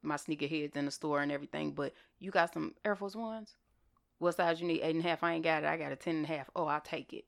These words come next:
What? No. <laughs> So, like, the kids is back on 'em, so. Um, but I am Team Nelly.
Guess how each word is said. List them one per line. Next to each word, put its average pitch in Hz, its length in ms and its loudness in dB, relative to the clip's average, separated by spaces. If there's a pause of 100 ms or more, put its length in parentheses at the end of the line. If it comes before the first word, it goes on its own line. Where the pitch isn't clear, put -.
(120)
What? 415 200 2 (300)
No. 196 300 -4 (440)
<laughs> 247 80 8 (1400)
So, 190 220 -2
like, 165 360 0
the 165 80 -6
kids 320 280 -8
is 240 160 -12 (440)
back 165 260 -6 (100)
on 175 240 -2
'em, 143 120 -6
so. - 420 -6 (1700)
Um, 508 1700 -8
but 202 80 4
I 180 120 -2
am 160 220 -4
Team - 280 -12
Nelly. - 420 -12